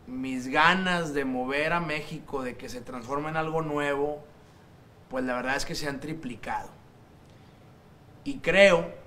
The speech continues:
que tenemos mucho como pareja, como familia, que aportarle a ti, a tu familia, a tus hijos y a nuestro gran país, México. Aquí en Nuevo León,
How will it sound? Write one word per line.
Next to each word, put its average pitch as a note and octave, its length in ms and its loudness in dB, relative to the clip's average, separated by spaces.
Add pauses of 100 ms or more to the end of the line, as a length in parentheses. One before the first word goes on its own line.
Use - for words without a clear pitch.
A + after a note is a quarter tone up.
(920)
que B2 400 -6
tenemos C#3+ 400 -2
mucho F3 600 4 (640)
como B2+ 320 -8
pareja, E3 440 0
como E3+ 220 -6
familia, E3 540 -6 (400)
que D3 80 0
aportarle F3+ 840 0
a B2 260 -2
ti, A#3 440 -2 (120)
a C3+ 200 -2
tu C3+ 120 -6
familia, G3 840 0
a B2+ 220 -2
tus - 300 -6
hijos C4 680 0 (460)
y C3+ 80 -8
a C3 60 -4
nuestro B2+ 300 -4
gran C#3 300 0
país, D3 640 -2 (560)
México. F3 460 -4 (1300)
Aquí C3+ 260 -2
en E3 80 2
Nuevo F#3+ 260 4
León, F3+ 500 4